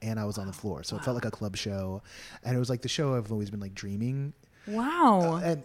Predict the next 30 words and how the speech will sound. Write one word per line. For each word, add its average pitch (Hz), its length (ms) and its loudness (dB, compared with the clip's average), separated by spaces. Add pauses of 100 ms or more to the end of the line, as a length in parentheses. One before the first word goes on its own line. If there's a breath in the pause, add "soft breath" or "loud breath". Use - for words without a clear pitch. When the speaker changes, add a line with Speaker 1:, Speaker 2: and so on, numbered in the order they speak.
Speaker 1:
and, 160 180 4 (100)
and 175 100 6
in 165 60 6
some 226 180 4
ways, 208 240 6
the 151 140 2
show, 190 420 6 (480)
like, 156 180 -2
it 165 100 2
matched 170 420 2
in 196 60 2
my 165 100 0
head 160 240 2
what 139 140 2
I 131 80 2
imagine 117 1000 0 (480 soft breath)
the 120 180 -2
show 120 720 2
around, 113 460 0
like, 107 220 -4
ninety-three, 113 1200 0
ninety-four 113 460 -2
at 101 60 -6
the 107 80 -8
Kaiser 113 400 -4
Center 135 340 0
in 104 180 -4
Oakland, 160 580 2
which 127 260 2
was 113 240 0